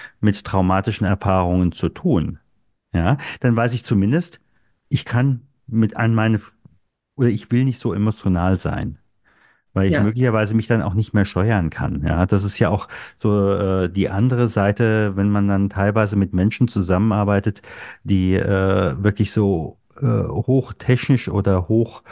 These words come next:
Speaker 1: äh, zahlenmäßig sind, äh, und wenn die dann auf einmal an einem Punkt sind, wo sie merken, ich werde mit meinen eigenen Emotionen konfrontiert,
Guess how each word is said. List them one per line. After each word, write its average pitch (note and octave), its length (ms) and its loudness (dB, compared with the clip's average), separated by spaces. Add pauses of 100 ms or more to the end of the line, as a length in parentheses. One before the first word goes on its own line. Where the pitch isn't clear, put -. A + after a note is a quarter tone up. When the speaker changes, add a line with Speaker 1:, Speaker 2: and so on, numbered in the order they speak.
(320)
Speaker 1:
äh, G2+ 380 0
zahlenmäßig G#2+ 880 -2
sind, B2+ 440 0
äh, A2 320 0
und G#2+ 320 -2
wenn G#2+ 140 2
die B2 100 0
dann B2+ 180 2
auf G#2+ 160 -4
einmal A#2+ 380 0
an G#2 180 -2
einem G2+ 180 0
Punkt C3+ 280 0
sind, B2 280 0
wo A2+ 120 2
sie G#2+ 100 0
merken, G#2+ 400 0 (340)
ich - 200 -6
werde A2+ 160 2
mit A2 140 -2
meinen G#2 280 2
eigenen A2 600 0
Emotionen G#2 640 0
konfrontiert, G#2 840 0